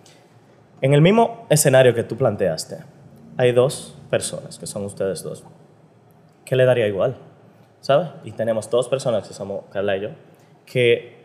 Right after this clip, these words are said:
realmente no es que lo voy a rechazar, sí, en algún mo-, claro, de una forma yo sí lo rechazo, de una forma sexual, es un turn off, como tú me dijiste, que, que entiendo que eso es lo que tú dices,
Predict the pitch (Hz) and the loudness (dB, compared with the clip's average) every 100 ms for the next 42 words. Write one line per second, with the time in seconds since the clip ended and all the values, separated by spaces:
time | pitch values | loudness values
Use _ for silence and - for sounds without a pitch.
0 | - 127 143 160 156 143 120 120 117 123 | -2 4 4 4 2 0 -2 -4 -4 2
1 | 156 165 151 143 151 147 143 147 151 - | 2 4 4 6 4 2 0 0 -2 0
2 | - 123 117 117 127 139 - - 101 87 | -2 0 -2 -4 -4 -8 -10 -8 -6 -4
3 | 92 120 123 143 120 104 98 - 113 - | -2 -2 0 0 0 -2 -4 -4 -4 -4
4 | 110 117 123 117 123 - - 117 113 117 | -6 -6 -6 -8 -10 -16 -6 -6 -4 -4
5 | 113 120 - 135 120 123 110 117 113 107 | -4 -6 -4 2 4 4 0 -4 -4 -4
6 | - 107 113 135 143 135 - - - _ | -4 -8 -6 -4 -2 -4 -8 -16 -20 _
7 | _ _ - 104 92 113 98 110 113 107 | _ _ -4 -2 -2 -2 -2 0 0 0
8 | 110 110 123 131 143 139 | -2 -2 -2 0 -2 -2